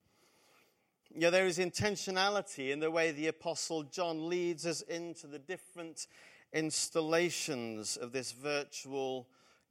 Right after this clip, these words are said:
gallery. And, uh, and last week, in, in the midst, uh, we see Christ in the midst of his church, as I said, the seven churches. And this week, we're going to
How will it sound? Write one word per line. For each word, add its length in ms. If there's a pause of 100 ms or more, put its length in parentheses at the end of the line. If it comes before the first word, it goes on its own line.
(100)
gallery. 520 (960)
And, 300
uh, 240 (280)
and 160
last 300
week, 300
in, 220
in 180
the 80
midst, 720 (500)
uh, 340
we 100
see 180
Christ 560
in 80
the 60
midst 200
of 60
his 140
church, 440
as 80
I 60
said, 220
the 80
seven 360
churches. 800 (760)
And 160
this 240
week, 220
we're 80
going 340
to 420